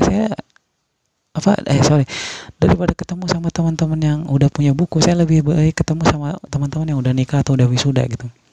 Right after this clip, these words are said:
Karena kalau teman-teman yang udah nikah atau udah wisuda itu kan, kalau nanya misalnya, "Eh, kamu kapan nikah? Kamu kapan wisuda?" Masih bisa dijawab, "Oh ya, sabar, soon, soon," gitu, secepatnya gitu.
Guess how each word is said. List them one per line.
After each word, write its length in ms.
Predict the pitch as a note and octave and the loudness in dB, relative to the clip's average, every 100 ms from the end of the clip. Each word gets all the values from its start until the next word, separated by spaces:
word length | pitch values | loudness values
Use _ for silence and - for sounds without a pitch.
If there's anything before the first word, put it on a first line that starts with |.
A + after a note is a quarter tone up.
| _ - - - - _ - | _ -16 -14 -14 -20 _ -10
Karena 240 | - F3+ | -6 -4
kalau 320 | F3 D#3+ D3+ - - _ - - | 0 2 2 0 -10 _ -6 -4
teman-teman 400 | - D3+ D3+ D3+ | -2 0 0 0
yang 140 | D3 C#3 | -2 -2
udah 160 | B2+ B2+ | 0 0
nikah 400 | C3 A#2+ C3 B2 | 0 0 0 0
atau 160 | C3 | 0
udah 160 | A#2+ A#2 | 0 0
wisuda 400 | A#2+ - B2 B2+ | -2 -2 0 0
itu 180 | B2+ C#3+ | 0 0
kan, 320 | E3+ G3 G3+ _ _ _ _ _ - | -2 -4 -10 _ _ _ _ _ -4
kalau 160 | C3+ C3+ | 0 2
nanya 320 | C#3 D3 D#3 | 2 0 -2
misalnya, 320 | B2 B2+ E3 | -2 -2 -2
"Eh, 80 | F3 | -2
kamu 240 | G3 F#3 | -2 0
kapan 320 | F3 - F3+ | -2 -2 -2
nikah? 260 | F3 - E3+ E3+ | -4 -2 -2 0
Kamu 160 | E3 | 0
kapan 320 | D#3+ D#3+ E3 | 0 0 0
wisuda?" 320 | D#3+ D#3 D3 A2+ | 0 0 2 2
Masih 240 | A2+ A2 | 0 0
bisa 160 | - G#2+ | -4 -4
dijawab, 400 | G#2 - - - | -6 -4 -4 -4
"Oh 80 | |
ya, 160 | E3+ E3+ | -2 0
sabar, 560 | - C3+ B2 A#2 - - | 0 0 0 0 0 0
soon, 320 | - D3+ A2+ - | 2 2 0 0
soon," 240 | C#3 - - | 0 -2 -10
gitu, 160 | - - - | -12 -14 -8
secepatnya 560 | - - - - - - | -4 -4 -4 -8 -8 -8
gitu. 200 | - | -6